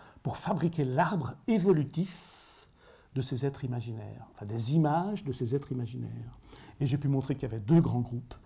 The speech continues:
qu'il y a un groupe qui dérive de l'autre, et qu'il y en a un qui est antérieur à l'autre, et cetera, et cetera. C'est le début de, d'une, non pas de retrouver le mythe, mais l'histoire du mythe. Et donc ça, on peut le faire pour toutes les histoires.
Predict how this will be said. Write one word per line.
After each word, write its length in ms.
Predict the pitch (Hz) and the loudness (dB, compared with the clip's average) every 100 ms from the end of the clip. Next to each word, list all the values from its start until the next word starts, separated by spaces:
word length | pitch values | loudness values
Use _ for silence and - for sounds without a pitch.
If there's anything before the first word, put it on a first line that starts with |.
| - - - | -20 -20 -8
qu'il 140 | - 135 | -2 2
y 60 | |
a 80 | 143 | 2
un 80 | 151 | 2
groupe 260 | 120 165 | 2 0
qui 140 | - 123 | -2 -2
dérive 440 | 104 151 156 131 | 2 4 4 2
de 80 | 117 | 0
l'autre, 440 | 117 113 160 - - | 0 0 -4 -10 -10
et 80 | 190 | -6
qu'il 160 | 123 143 | -2 0
y 20 | |
en 40 | |
a 40 | 143 | 2
un 140 | 151 | 2
qui 120 | 147 | 0
est 80 | 127 - | -4 0
antérieur 520 | 151 151 123 127 117 | 0 2 2 2 0
à 60 | 107 | -2
l'autre, 400 | 113 143 - 466 113 | 0 -2 -4 -10 -12
et 40 | |
cetera, 320 | 123 120 127 | -10 -10 -8
et 40 | 135 | -10
cetera. 320 | 135 101 107 | -10 -10 -10
C'est 120 | - | -12
le 60 | 107 | -10
début 300 | 104 147 143 | -4 -2 -2
de, 160 | 117 104 - - - - 143 | -4 -8 -12 -14 -20 -8 0
d'une, 320 | 123 185 190 147 - - - - - | 6 6 4 -4 -8 -18 -20 -20 0
non 200 | 151 185 | 6 6
pas 200 | 185 185 | 6 2
de 80 | 139 | 4
retrouver 480 | 135 135 - 123 135 | 4 2 0 2 4
le 100 | 127 | 4
mythe, 320 | 190 - 220 - - - - | 0 -2 -6 -8 -14 -12 0
mais 140 | 147 | 4
l'histoire 500 | 320 131 139 - 165 | 4 2 -4 -4 -6
du 100 | 135 | -4
mythe. 320 | 113 110 - - - - - - | -6 -10 -16 -20 -20 -20 -20 -2
Et 60 | 147 | 2
donc 100 | 160 | 4
ça, 140 | 247 | 6
on 20 | 247 | 6
peut 80 | |
le 80 | 190 | 4
faire 180 | - - | 0 -4
pour 140 | - | -4
toutes 160 | - 247 | -2 0
les 140 | 208 | 0
histoires. 500 | 180 - 135 135 - | -2 -2 -2 -2 -6